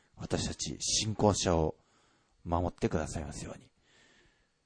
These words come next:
どのようにすれば守れるでしょうか。主よ、今日教えてください。この語るしもべの唇を清め、整えて、またこれに預かるべき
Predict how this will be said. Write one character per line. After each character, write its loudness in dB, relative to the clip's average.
ど 6
の 4
よ 6
う 4
に -2
す -2
れ 2
ば 2
守 2
れ 2
る -6
で -4
し -6
ょ -8
う -12
か。 -12
主 0
よ、 4
今 4
日 -4
教 -4
え -10
て -10
く -8
だ -12
さ -8
い。 -12
こ 6
の 8
語 6
る 8
し 2
も 6
べ 6
の 2
唇 2
を 6
清 2
め、 -4
整 0
え 0
て、 -12
ま -2
た 6
こ 0
れ 8
に 2
預 -2
か 8
る 6
べ 4
き -4